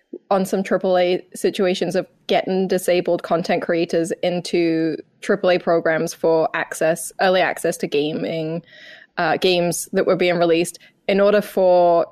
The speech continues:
disabled content creators to give their opinions on, uh, the accessibility of those games, 'cause it's so vitally important to the disabled community that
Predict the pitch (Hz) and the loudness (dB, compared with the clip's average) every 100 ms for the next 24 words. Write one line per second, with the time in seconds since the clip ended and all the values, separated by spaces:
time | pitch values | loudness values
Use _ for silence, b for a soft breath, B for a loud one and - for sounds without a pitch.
0 | - 190 196 196 202 185 190 160 180 170 | -4 -2 0 0 0 -2 -2 -2 -2 -2
1 | 170 170 - 175 - 165 170 170 165 160 | -4 -6 -4 -6 -2 -2 -2 -2 0 -2
2 | - 175 165 160 156 160 170 - - 160 | -4 -8 -4 -2 -2 -6 -8 -8 -4 -2
3 | 156 151 156 160 156 - - 156 147 92 | -4 -4 -6 -6 -8 -6 -4 -2 -2 -2
4 | 92 - _ 196 185 170 - _ 190 180 | -4 -8 _ -2 -2 -2 -10 _ -2 0
5 | 165 165 170 160 - - 156 151 - 113 | 0 0 0 -2 0 0 0 -2 -2 -2
6 | 175 262 294 - B - 202 196 208 - | 2 2 0 -4 B -2 0 2 0 0
7 | 220 208 208 196 190 170 185 185 170 - | 2 4 4 2 2 2 2 -2 -2 2
8 | 247 269 220 - 202 190 180 180 180 185 | 0 2 -2 0 0 2 2 0 -2 -4
9 | 190 180 180 190 175 170 - 170 175 160 | -2 -2 -2 -2 -4 -4 -2 -2 0 0
10 | 156 | 0